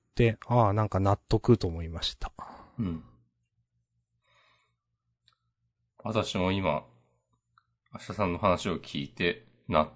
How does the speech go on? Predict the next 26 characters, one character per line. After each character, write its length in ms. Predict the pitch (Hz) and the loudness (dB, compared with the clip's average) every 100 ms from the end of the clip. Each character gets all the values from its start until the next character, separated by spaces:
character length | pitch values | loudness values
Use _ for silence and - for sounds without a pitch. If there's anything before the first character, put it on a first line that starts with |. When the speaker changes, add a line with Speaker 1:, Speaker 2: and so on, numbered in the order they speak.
| - | -12
Speaker 2:
得 300 | - - 78 | -10 -8 -10
と 120 | - | -8
思 120 | 76 | -8
い 60 | 65 | -8
ま 60 | - | -10
し 260 | - - _ - | -14 -14 _ -16
た。 120 | - _ _ _ _ _ - - 101 | -16 _ _ _ _ _ -20 -6 0
Speaker 1:
は 140 | 104 | 2
い。 160 | 95 78 _ _ _ _ _ _ _ - | 0 -4 _ _ _ _ _ _ _ 6
Speaker 2:
納 180 | 98 120 | 10 10
得 400 | - - 147 165 | 8 0 4 6
の 160 | 160 | 6
ポ 100 | 160 | 2
ッ 80 | 120 | -4
ド 60 | 127 | 0
キ 0 | |
ャ 100 | 123 | 0
ス 80 | - | 0
ト 60 | |
で 80 | - | -12
す 100 | - | -14
か 80 | - | -20
ら 60 | - | -20
ね。 140 | - _ _ _ | -20 _ _ _
Speaker 1:
う 100 | 113 | 2
ん。 480 | 131 147 135 90 87 | 6 8 8 4 -4